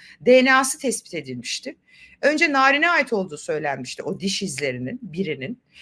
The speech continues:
Arkasından hayır hiçbiri değilmiş denildi. O arada T R T Haber Anadolu Ajansı birbirini yalanladı. T R T dedi ki diş izleri Narin'e ait. Anadolu Ajansı dedi ki hayır hiçbiri ona ait değil. Sonra T R T düzeltme yaptı şu şekilde. Biri Narin'e aitmiş de biri Enes'e ai-,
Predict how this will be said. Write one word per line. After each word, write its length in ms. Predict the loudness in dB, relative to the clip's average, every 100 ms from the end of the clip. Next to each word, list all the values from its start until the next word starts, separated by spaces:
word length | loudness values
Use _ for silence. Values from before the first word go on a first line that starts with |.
| -6 2
Arkasından 520 | 2 2 -4 0 2
hayır 240 | 2 2
hiçbiri 460 | 0 -6 -6 -4 -2
değilmiş 380 | -4 -6 -8 -6
denildi. 400 | -6 -6 -8 2
O 160 | 4
arada 300 | 6 6 4
T 160 | 2 2
R 80 | 2
T 100 | 2
Haber 220 | 2 2
Anadolu 320 | 2 2 0
Ajansı 480 | 0 0 -2 -4 -6
birbirini 420 | -6 -4 -4 -2
yalanladı. 520 | -2 -4 -6 -8 -10
T 200 | -4 0
R 100 | 0
T 160 | -2 -4
dedi 220 | -4 -4
ki 140 | -6 -6
diş 180 | -4
izleri 340 | -4 -2 0 0
Narin'e 340 | 0 2 0
ait. 220 | 0 -2 -2
Anadolu 340 | -2 0 0 0
Ajansı 480 | -2 -2 -4 -6
dedi 200 | -8 -8 -6
ki 160 | -8 -10 -16 2
hayır 260 | 4 4
hiçbiri 420 | 2 -6 -2 0
ona 220 | 2 2 0
ait 360 | 0 -4 _
değil. 160 | -12 -10 -16 -16
Sonra 300 | 0 2 2
T 140 | 4 4
R 80 | 2
T 240 | -2 -4
düzeltme 460 | 0 2 2 0 -2
yaptı 300 | -2 -4 -10
şu 120 | -6
şekilde. 480 | -4 -6 -4 -6 -4
Biri 220 | -2 0
Narin'e 340 | 2 2 4
aitmiş 460 | 4 4 0 -8 -4
de 100 | -2
biri 120 | -2
Enes'e 400 | -2 -2 -4 -2
ai-, 240 | -2 -4